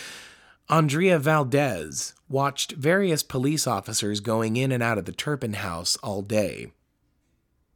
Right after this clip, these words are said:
One deputy stayed until ten P M, and a police truck remained outside all night. When the seven older Turpin siblings were admitted to Corona Regional Medical Center,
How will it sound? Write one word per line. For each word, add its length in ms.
One 280
deputy 400
stayed 460
until 340
ten 400
P 260
M, 400
and 140
a 60
police 400
truck 400
remained 440
outside 880
all 560
night. 440
When 160
the 80
seven 320
older 340
Turpin 460
siblings 520
were 180
admitted 440
to 100
Corona 460
Regional 420
Medical 400
Center, 400